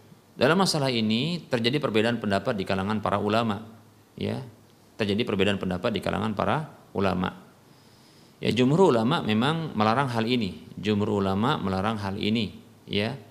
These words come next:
Di antaranya adalah ulama-ulama mazhab Syafi'i, ulama-ulama mazhab Hambali, ya. Demikian sebagian dari ulama Maliki, demikian, ya. Namun ada sebagian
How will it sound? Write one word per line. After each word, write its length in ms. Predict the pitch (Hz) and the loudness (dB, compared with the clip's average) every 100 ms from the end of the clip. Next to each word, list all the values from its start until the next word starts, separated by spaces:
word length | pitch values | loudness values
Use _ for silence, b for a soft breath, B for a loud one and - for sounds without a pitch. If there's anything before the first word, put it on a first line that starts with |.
| - b b b b b - - - | -20 b b b b b -20 -20 -10
Di 160 | - 110 | -2 0
antaranya 560 | 104 104 107 113 123 104 | 2 2 2 2 2 2
adalah 320 | 104 120 113 | 2 2 0
ulama-ulama 560 | 101 101 110 101 110 | 0 0 0 0 0
mazhab 240 | 104 101 104 | 0 0 -2
Syafi'i, 800 | - 117 113 117 113 113 123 120 - | 0 0 0 0 2 0 -2 -8 -8
ulama-ulama 480 | 98 101 101 101 | -4 -2 -2 0
mazhab 160 | 101 104 - | 0 -2 0
Hambali, 720 | 117 117 117 120 117 123 127 - - | 2 4 4 2 0 -2 -6 -14 -4
ya. 320 | 101 127 175 - - - - | -2 -2 -4 -12 -20 -12 -4
Demikian 640 | 92 90 107 107 110 - - - - | -2 -2 0 -2 -2 -8 -16 -20 -14
sebagian 480 | - 110 101 104 | -6 -2 0 0
dari 80 | 104 | 0
ulama 560 | 101 101 110 131 - - | 0 0 0 -2 -6 -2
Maliki, 640 | 104 117 120 - 120 120 123 - - | 0 0 -2 -4 -6 -6 -10 -20 -18
demikian, 480 | - 85 - - - | -14 -12 -14 -14 -4
ya. 160 | 101 113 - B B B B B B - - - - - - - - _ _ _ - | -4 -4 -8 B B B B B B -20 -20 -20 -20 -20 -20 -20 -20 _ _ _ -6
Namun 320 | - 139 214 | 0 4 4
ada 240 | - 151 175 | 2 2 2
sebagian 320 | 143 127 | 4 2